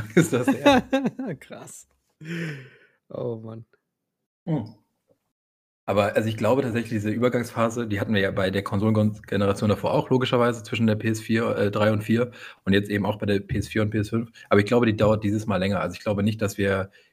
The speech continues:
Speaker 1: kommendes Jahr, also zwanzig zweiundzwanzig, nur noch Spiele für die P S fünf bekommen und irgendwie vielleicht noch so eine Handvoll P S vier Titel, sondern ich glaube, das dauert noch bis,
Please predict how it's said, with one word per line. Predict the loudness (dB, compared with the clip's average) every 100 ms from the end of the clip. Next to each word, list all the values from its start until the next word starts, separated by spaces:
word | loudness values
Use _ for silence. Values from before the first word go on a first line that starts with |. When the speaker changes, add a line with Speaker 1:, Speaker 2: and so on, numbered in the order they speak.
| _
Speaker 1:
kommendes | 4 4 4 4
Jahr, | 2 2
also | -2 -4
zwanzig | 0 0 0
zweiundzwanzig, | 0 2 0 0 0 -4 -12 -20 _ _ -18
nur | 0 4
noch | 4
Spiele | 2 -4 -8
für | -4
die | -4
P | -4
S | -4
fünf | -6 -6
bekommen | -6 0 0 0 -4 _ _ _ _ _ _ _ _
und | 0 2
irgendwie | 2 2 2 2
vielleicht | 0 0
noch | 0
so | 0
eine | 0
Handvoll | 0 0 0
P | -2
S | -2
vier | -2
Titel, | -2
sondern | 0 -2
ich | -2
glaube, | -2 -2
das | -2
dauert | 0 0
noch | -2 -4
bis, | -8 -8 -12 -16